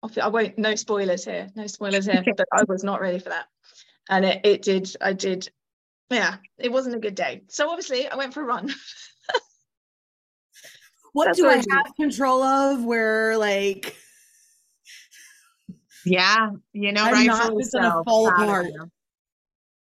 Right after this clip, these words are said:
Speaker 2: you.
Speaker 1: So yeah, I, that's, that's what I did. And then, uh,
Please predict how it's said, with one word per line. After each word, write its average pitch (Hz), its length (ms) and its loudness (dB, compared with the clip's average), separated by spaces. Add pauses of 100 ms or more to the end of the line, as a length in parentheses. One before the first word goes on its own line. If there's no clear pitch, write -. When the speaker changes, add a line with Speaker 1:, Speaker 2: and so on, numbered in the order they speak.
(140)
Speaker 2:
you. - 240 -12
Speaker 1:
So - 220 2
yeah, 214 320 4
I, 202 160 -2
that's, 220 240 -4
that's 247 240 -2
what 208 100 -8
I 202 80 -6
did. 180 300 -10
And 202 160 -4
then, 240 320 -2 (680)
uh, 202 260 2